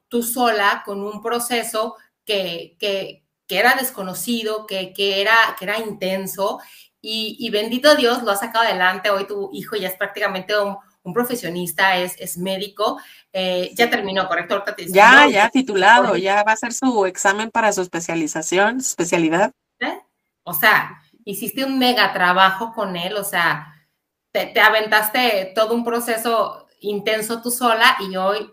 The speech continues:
Speaker 1: pues, él ya es todo un joven profesionista y seguramente con una vida de, de, de mucho éxito y más porque, pues,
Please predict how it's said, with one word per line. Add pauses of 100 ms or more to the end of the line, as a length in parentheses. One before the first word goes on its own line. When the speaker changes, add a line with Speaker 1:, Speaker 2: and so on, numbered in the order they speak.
(120)
Speaker 1:
pues,
él
ya
es
todo
un
joven
profesionista
y
seguramente (300)
con
una
vida (320)
de,
de,
de
mucho
éxito
y
más
porque,
pues,